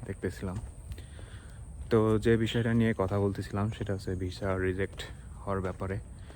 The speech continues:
যে ভিসা কী কারণে রিজেক্ট হতে পারে, ভিসা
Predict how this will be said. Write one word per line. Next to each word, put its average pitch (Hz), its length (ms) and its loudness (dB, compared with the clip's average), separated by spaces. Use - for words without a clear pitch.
যে 98 80 2
ভিসা 98 240 2
কী 107 140 -2
কারণে 101 220 4
রিজেক্ট 98 300 2
হতে 95 220 0
পারে, 92 180 0
ভিসা 95 220 4